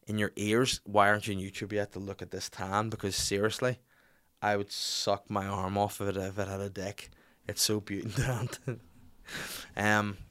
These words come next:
but that's where we're at. What else do we have to talk about? I forget how to do this.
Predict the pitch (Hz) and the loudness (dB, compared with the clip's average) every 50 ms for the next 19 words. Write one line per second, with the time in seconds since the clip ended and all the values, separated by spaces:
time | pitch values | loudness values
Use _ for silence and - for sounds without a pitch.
0 | - _ _ _ _ _ - - - - _ _ _ - - - - - 104 117 | -20 _ _ _ _ _ -20 -20 -20 -20 _ _ _ -14 -12 -10 -8 -6 0 4
1 | - 135 139 - - 120 101 95 92 92 95 110 127 147 165 175 175 165 170 - | 6 6 6 6 4 4 4 4 2 4 6 6 8 10 10 8 8 8 6 4
2 | 123 104 98 87 87 - 104 107 117 123 147 143 151 160 151 - 104 98 92 104 | 2 2 2 0 0 4 4 4 6 8 8 8 8 6 4 2 2 2 2 2
3 | 95 95 98 101 98 95 101 113 139 147 - | 0 -2 -2 -4 -2 0 2 2 2 2 0